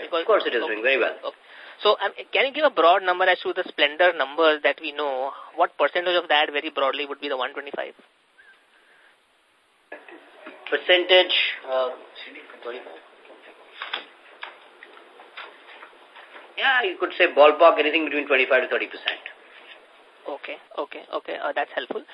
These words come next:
Speaker 1: Uh, secondly, you know, j-, just on this, you know, this, um, this news flow and, you know, some commentary from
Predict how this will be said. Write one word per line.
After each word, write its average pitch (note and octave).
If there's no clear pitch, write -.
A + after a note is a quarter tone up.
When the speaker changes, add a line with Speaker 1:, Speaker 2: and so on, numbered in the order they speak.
Speaker 1:
Uh, D#3
secondly, C#4+
you D4
know, C#4
j-, -
just A3+
on A#3
this, A3
you F#3
know, G3+
this, G3
um, C#3+
this D#3+
news D#3
flow E3+
and, D#3+
you D#3
know, D#3
some D3
commentary D3
from D3+